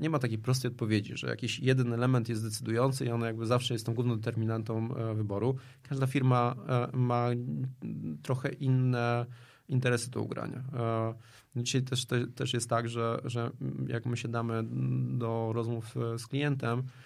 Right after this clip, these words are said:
no to mamy do tego zasoby. E, e, e, mamy fajny dział sprzedażowy, gdzie mam trzech, e, doświadczonych, e, marketerów, e, którzy się zajmują sponsorshipami, e, i oni potrafią, e, po pierwsze, znale-, m-,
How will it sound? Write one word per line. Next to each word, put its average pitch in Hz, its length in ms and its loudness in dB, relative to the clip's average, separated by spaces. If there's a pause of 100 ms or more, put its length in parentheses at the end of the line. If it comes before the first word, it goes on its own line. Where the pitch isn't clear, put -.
(200)
no 123 80 8
to 123 80 6
mamy 127 220 8
do 120 100 0
tego 117 220 0
zasoby. 110 520 2
E, 127 320 -2
e, - 0 -
e, 113 800 -2
mamy 113 320 0 (120)
fajny 123 320 2
dział 117 140 2
sprzedażowy, 110 680 -2 (440)
gdzie 113 120 -2
mam 113 220 -2 (100)
trzech, - 440 0
e, 131 40 -2 (920)
doświadczonych, 113 760 -2
e, 110 260 -2
marketerów, 110 680 -4
e, 110 340 0 (300)
którzy 113 200 -8
się 113 140 -2
zajmują 110 300 0
sponsorshipami, 107 920 -4 (480)
e, 113 280 0 (120)
i 113 60 0
oni 117 160 0
potrafią, 110 580 -2 (120)
e, 107 240 -2 (220)
po 104 100 -6
pierwsze, 113 360 -2
znale-, 113 280 -2 (100)
m-, 127 140 -2